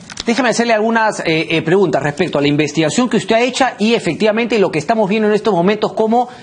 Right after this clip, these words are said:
reacción, como lucha finalmente ante este tema, eh, de la, eh, corrupción. ¿Qué cree que debería hacer el presidente Pedro Pablo Kuczynski? ¿Cree que está haciendo todo lo que el presidente de la República debería hacer con tan información tan valiosa respecto a actos de corrupción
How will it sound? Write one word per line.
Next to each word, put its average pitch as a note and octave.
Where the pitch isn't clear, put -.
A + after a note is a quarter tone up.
reacción, F3
como D3+
lucha G#3
finalmente G3+
ante F#3+
este F#3
tema, F#3
eh, D3+
de C#3+
la, C3+
eh, C3+
corrupción. C#3
¿Qué C4
cree C4
que A3+
debería F3+
hacer G#3
el G3+
presidente F3+
Pedro C3+
Pablo E3
Kuczynski? G3+
¿Cree B3
que A3+
está F3+
haciendo G#3
todo B3
lo G3
que G3+
el D#3+
presidente F3+
de G3
la E3+
República F#3+
debería E3
hacer A3+
con E3
tan A#3+
información G3+
tan A3+
valiosa G#3
respecto E3
a F#3
actos F#3+
de D#3+
corrupción D3+